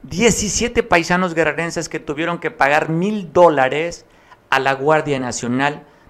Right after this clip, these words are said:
para que los dejaran transitar. Nota, nota a nivel nacional, ojalá podamos tener los testimonios, y dijo que sí, nos va a buscar los testimonios. Y el que hablamos, usted escuchaba, acaba de prender o sintonizar o cambiarnos,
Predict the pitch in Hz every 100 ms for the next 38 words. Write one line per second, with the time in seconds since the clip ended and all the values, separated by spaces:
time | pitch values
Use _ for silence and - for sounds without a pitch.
0 | - 110 110 113 107 107 123 127 117 110
1 | 110 107 107 - 110 - _ _ 135 151
2 | 190 220 226 - _ _ _ _ - 156
3 | 170 151 135 143 139 120 131 123 120 127
4 | 123 110 117 120 107 113 - 107 107 151
5 | 156 113 110 117 139 131 - - _ -
6 | 110 135 113 - - 101 131 120 - 120
7 | 110 120 101 107 110 117 113 - - -
8 | - _ _ 151 170 165 170 165 170 233
9 | 247 175 165 175 - 160 170 185 180 160
10 | 165 139 139 135 147 - 113 107 120 113
11 | 113 113 147 131 110 110 127 139 165 -